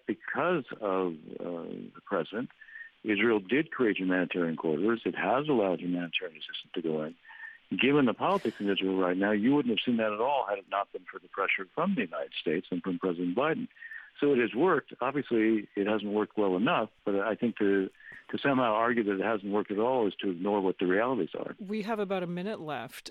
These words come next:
Speaker 2: Let's apply everything you've just said again back to this current moment. If Israel does go ahead and send ground forces in, in a major invasion of Rafah,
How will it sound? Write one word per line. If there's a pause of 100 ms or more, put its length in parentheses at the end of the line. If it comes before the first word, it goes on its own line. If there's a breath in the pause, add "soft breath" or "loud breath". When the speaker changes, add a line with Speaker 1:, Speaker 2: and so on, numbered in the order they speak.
Speaker 2:
Let's
apply
everything
you've
just
said
again
back
to
this
current
moment.
If
Israel (160)
does
go
ahead
and
send
ground
forces
in,
in
a
major
invasion
of
Rafah,